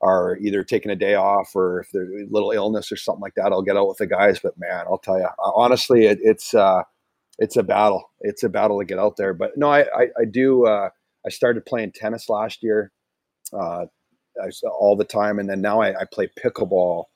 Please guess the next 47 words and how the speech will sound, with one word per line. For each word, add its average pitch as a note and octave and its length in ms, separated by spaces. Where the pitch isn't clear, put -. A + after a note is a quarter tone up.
nonstop. F#2+ 760
I F#2+ 100
just F#2+ 260
love F#2+ 220
that F#2 200
sport, F#2 360
but F#2+ 100
I F#2 60
try G#2 200
to G2+ 100
find F#2+ 320
ways G2 360
to F2+ 320
keep - 260
that. A2+ 240
I A2 100
need C#3 220
that. D3 300
I - 80
just G#2+ 260
found A#2+ 220
that A2+ 160
out G#2 100
about G2+ 200
myself. A2 440
I F2+ 60
think G2 260
we're G2 120
all G2 300
similar G#2+ 420
in F#2+ 80
that, G#2+ 200
that G2 280
fashion. G2+ 420
I G2+ 80
need G#2 420
some G#2 240
sort G#2 220
of F2+ 120
competitive G2 640
physical G2 440
outlet F#2+ 360
in G2+ 100
my F#2+ 160
life. F#2 300
So F#2 300
I've, F2+ 180